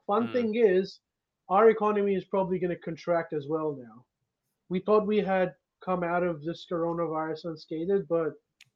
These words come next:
Speaker 1: things are looking bleak right now.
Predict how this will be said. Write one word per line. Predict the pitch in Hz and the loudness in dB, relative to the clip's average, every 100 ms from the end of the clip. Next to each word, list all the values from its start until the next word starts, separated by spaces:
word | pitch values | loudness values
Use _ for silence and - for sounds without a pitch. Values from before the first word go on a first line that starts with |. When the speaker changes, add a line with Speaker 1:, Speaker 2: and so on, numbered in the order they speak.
| _ _ _ _ _ _ - | _ _ _ _ _ _ -8
Speaker 1:
things | 175 226 202 | -4 -2 0
are | 196 | 0
looking | 175 180 170 165 139 117 | 0 -2 -2 -6 -8 -12
bleak | 139 185 190 - - | -4 -2 -2 -6 -8
right | 143 139 131 | -6 -6 -8
now. | 131 131 110 | -14 -14 -16